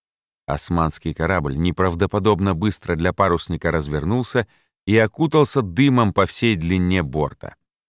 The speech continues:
Донесшийся до пиратской эскадры звук залпа,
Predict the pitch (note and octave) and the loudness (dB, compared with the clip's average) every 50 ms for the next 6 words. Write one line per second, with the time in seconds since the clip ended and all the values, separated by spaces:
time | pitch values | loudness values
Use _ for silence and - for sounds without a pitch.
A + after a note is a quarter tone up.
0 | _ _ _ _ _ _ _ _ _ _ _ - D2+ G2+ G#2+ A#2+ D#3+ G3 G#3 F#3 | _ _ _ _ _ _ _ _ _ _ _ -4 0 2 4 4 4 4 2 2
1 | - - - F3+ D#3+ - - D#3+ C3+ C#3+ C#3+ - C#3+ C#3+ C#3+ C#3+ C3 - - - | 0 0 0 0 0 2 0 2 2 2 2 4 4 4 4 2 2 0 -4 -2
2 | - A#2+ A#2 G#2 - - C3 C3 B2 G#2 G2+ G#2 F#2 E2 G2 A2 G#2+ E2 C#2 D2+ | 0 2 2 0 0 0 2 2 2 4 4 2 2 2 0 0 0 0 -2 -2
3 | G#2 D3 D#3 C#3+ C3 - C3 B2 A2 | 0 2 0 0 0 2 0 0 0